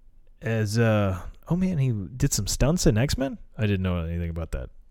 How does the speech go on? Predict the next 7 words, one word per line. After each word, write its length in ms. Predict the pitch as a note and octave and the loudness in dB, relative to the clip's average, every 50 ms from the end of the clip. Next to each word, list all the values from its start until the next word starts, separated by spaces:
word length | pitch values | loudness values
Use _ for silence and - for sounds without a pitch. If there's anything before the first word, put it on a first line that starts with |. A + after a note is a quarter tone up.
| - - - - - - - - - - - - - - - - - - - - - - | -20 -20 -20 -20 -20 -20 -20 -20 -20 -20 -20 -20 -20 -20 -20 -20 -20 -20 -20 -18 -12 -8
That, 880 | G#2 G2 F#2 F2+ F2+ - - - G#2 G2 F#2 F2+ F2 E2+ E2 E2 - - - - - - - - - | -6 -6 -4 -6 -6 -8 -6 -4 -4 -2 -2 -2 -2 -2 -2 -4 -6 -10 -16 -20 -20 -20 -8 -2 0
uh, 40 | D2+ | 0
<clears throat> 120 | C#2+ - - - - - - - - - - - - - - - - - - - - - - - - - - - _ - - - - - - - - - - - - | 0 0 -2 -4 -8 -14 -18 -20 -20 -20 -20 -20 -20 -20 -20 -20 -20 -20 -20 -20 -20 -20 -20 -20 -20 -20 -20 -20 _ -20 -20 -20 -20 -20 -20 -20 -20 -20 -20 -16 -8
see 380 | - - - A#2 A#2 A#2 A#2 | -6 -4 -2 0 2 4 4
the, 340 | A2 G2 B2 A#2 A#2 A2+ A2 | 4 4 4 4 6 6 6
uh, 360 | G#2+ G#2 G2+ G2 F#2+ F#2 F2 E2+ - - - - - - - - - - - - - - - - - - - _ _ _ | 4 4 4 2 2 0 -2 -4 -6 -10 -16 -16 -18 -18 -20 -20 -20 -20 -20 -20 -20 -20 -20 -20 -20 -20 -20 _ _ _
man, 260 | G#2+ A#2 D#3 D#3+ D#3 | -12 -10 -10 -10 -12